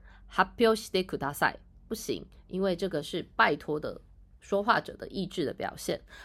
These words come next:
この会議に参加すれば発表しませんか？你要不要发表呢？这是一种邀约，也不行跟ば接续。この会議に参加すれば発表しなければなりません。这是一种说话者的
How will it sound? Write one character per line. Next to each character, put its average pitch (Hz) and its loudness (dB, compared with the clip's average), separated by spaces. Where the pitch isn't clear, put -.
こ 262 0
の 320 4
会 320 4
議 160 -2
に 156 -2
参 170 0
加 180 0
す 175 -6
れ - -4
ば - 2
発 185 0
表 240 6
し 233 -4
ま 190 2
せ 220 0
ん 175 0
か？ 170 2
你 190 2
要 269 6
不 302 0
要 285 8
发 247 4
表 147 2
呢？ 196 2
这 208 -4
是 196 -2
一 196 0
种 175 0
邀 196 6
约， 220 4
也 - -6
不 - -4
行 165 -4
跟 165 -2
ば 185 4
接 190 -2
续。 - -6
こ 262 0
の 311 4
会 330 2
議 156 -2
に 165 -2
参 190 2
加 208 2
す 202 -4
れ - -2
ば - 0
発 - -6
表 254 6
し 254 -4
な 190 2
け 190 -4
れ 165 0
ば 139 -2
な 143 -4
り 151 -4
ま 175 0
せ 196 0
ん。 - -4
这 349 2
是 320 0
一 302 2
种 175 4
说 - 0
话 240 8
者 - -8
的 - -8